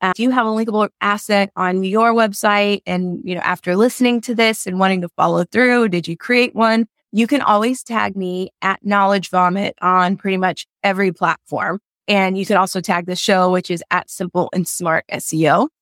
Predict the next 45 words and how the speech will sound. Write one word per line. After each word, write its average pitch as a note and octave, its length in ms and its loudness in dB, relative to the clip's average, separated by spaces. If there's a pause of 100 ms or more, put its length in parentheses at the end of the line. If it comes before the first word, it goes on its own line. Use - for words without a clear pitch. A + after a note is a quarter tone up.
(220)
I G#3+ 80 0
definitely A#3 360 2
want A#3+ 140 4
to A#3 80 4
hear B3+ 160 2
from G3 220 -2
you. E3+ 100 -2
Any G#3 160 0
win G#3+ 240 2
that G#3+ 120 0
you G3+ 180 -2
have, A3 500 -2
uh, G3 180 0
from G3 240 -2
implementing G3+ 420 0
something G3+ 300 -2
that F#3+ 80 0
you F#3 120 -4
heard G3 160 2
on F#3 100 0
the F3+ 80 -2
show, G3 340 2 (300)
definitely G3+ 300 2
reach G3 240 0
out F3+ 240 0
and F3 120 -2
share. F3 300 0
There F#3+ 160 2
is F#3 320 -4
no G3 800 2
win F#3+ 480 0
too F#3+ 260 -4
small. D#3 500 -4 (200)
Okay. F3+ 400 -2
So F3+ 440 0
remember, A#3+ 460 2
success - 640 -2
isn't B3 240 0
about A3 260 0
the G#3+ 80 -6
destination. A3 800 0 (260)
It's G3 100 -6
about G3 220 2
the F#3 80 -2
journey. F#3 540 2